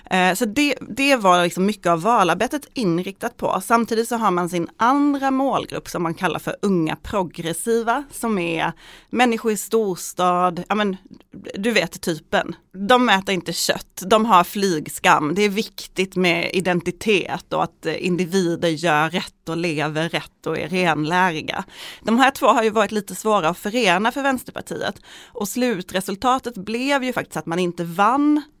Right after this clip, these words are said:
några väljare i bruksort. Alltså det gick väldigt dåligt där, ehm, i valet och att man dessutom hade svårt att behålla då den andra målgruppen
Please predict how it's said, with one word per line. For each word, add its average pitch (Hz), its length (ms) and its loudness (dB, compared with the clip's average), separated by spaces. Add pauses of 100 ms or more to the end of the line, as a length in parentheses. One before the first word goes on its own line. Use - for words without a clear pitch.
(100)
några 240 280 -2
väljare 185 460 0
i 143 80 -4
bruksort. - 500 -8
Alltså 180 180 -2
det 214 100 0
gick 214 360 -4
väldigt 165 220 -2
dåligt 214 640 0
där, - 260 0 (520)
ehm, 147 520 -4 (120)
i 175 100 -6
valet - 440 -4
och - 440 -6 (100)
att 180 140 -4
man 170 160 2 (100)
dessutom 190 680 -4
hade 196 160 -4
svårt - 360 -8
att 156 60 -8
behålla 208 500 -4
då - 200 -4
den 160 180 -4
andra 196 340 -2
målgruppen - 640 -8